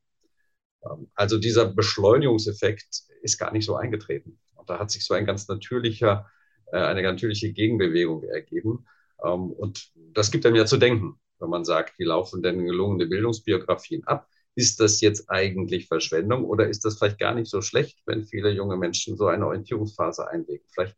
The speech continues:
braucht es das sogar in unserer komplexen Welt, bei denen ja auch Berufswege und soziale Pfade viel weniger zwingend vorgezeichnet sind, äh, als das vielleicht früher war.“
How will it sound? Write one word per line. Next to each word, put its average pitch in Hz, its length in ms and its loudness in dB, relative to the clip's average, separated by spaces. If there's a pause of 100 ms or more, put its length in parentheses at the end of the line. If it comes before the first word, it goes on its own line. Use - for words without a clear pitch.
braucht - 320 -4
es 117 100 -2
das 87 160 -4
sogar 80 300 0
in 80 80 -4
unserer 90 260 -6
komplexen - 580 -4
Welt, 87 300 2 (640)
bei 90 120 -2
denen 87 300 0
ja 85 160 2
auch 82 320 -6
Berufswege 98 920 0
und 82 220 -2
soziale 90 640 0 (300)
Pfade 95 400 2
viel 92 300 -6
weniger 87 400 2
zwingend 107 460 4
vorgezeichnet 104 760 2
sind, - 220 -12 (160)
äh, 76 420 -12
als - 220 -10
das - 140 -14
vielleicht - 220 -14
früher 65 340 -6
war.“ - 220 -10